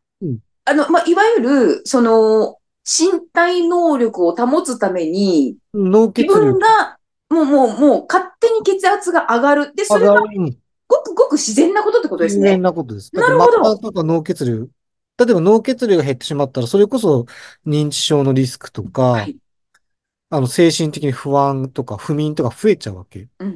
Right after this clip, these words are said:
Speaker 1: すね。
Speaker 2: うん。うん。
Speaker 1: なので、血圧を上げて脳血流確保して、
Speaker 2: うん。
Speaker 1: そういうリスクを減らそうと、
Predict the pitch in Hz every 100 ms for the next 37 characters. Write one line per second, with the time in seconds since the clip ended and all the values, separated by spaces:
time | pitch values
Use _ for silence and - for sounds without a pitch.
0 | 139 123 - 156 170 196 _ _ 247 226
1 | 190 240 147 _ _ _ _ - - -
2 | 220 220 - 220 214 208 208 - 226 185
3 | 196 185 202 - 160 131 156 - 135 110
4 | - - 220 123 - - 196 - - 196
5 | 190 165 156 - - 208 214 120 - _
6 | 196 139 127 _ _ _ _ _ 202 214
7 | 220 196 -